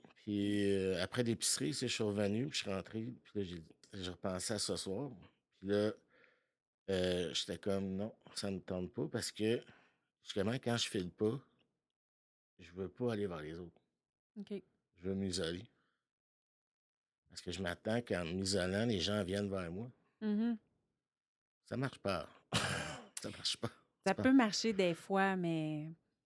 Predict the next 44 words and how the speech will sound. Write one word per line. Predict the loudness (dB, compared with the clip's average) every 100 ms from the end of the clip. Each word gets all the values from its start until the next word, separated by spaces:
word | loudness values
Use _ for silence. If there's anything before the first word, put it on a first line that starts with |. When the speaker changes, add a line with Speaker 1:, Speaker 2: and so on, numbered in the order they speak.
| _
Speaker 1:
Parce, | -4 -2
parce | -2
que | 0
Speaker 2:
ça | -2
Speaker 1:
les | 0
Speaker 2:
atteint | 0 2 4
Speaker 1:
gens, | 6
Speaker 2:
sa | 4
Speaker 1:
les, | 4
les, |
Speaker 2:
limite. | 0 0
Speaker 1:
les | 0
gens | 2 4
viennent | 4 2
pas | 0 -4
pour | -4 -4
les | -4 -4
bonnes | -4 -2
choses, | 0 0
puis | -2
t'attires | -4 -2 0 -2
Speaker 2:
Ouais. | 0
Speaker 1:
qui ? | -2
T'attires | -2 -2 0
des | 0
gens | 0 0
qui | -2
soient, | -4 -2 -4
qui | -4
veulent, | -2 0 2
soit | 2 0
qui | 0
veulent | 2 2
profiter | 2 -2 0 -2
de |
toi | 0 2 2 2
ou | -4
qui | -2
ont | -4
juste | -4
des | -4 -6
putains | -6 -4 -2
de |
conseils. | -2 -6 -6 -8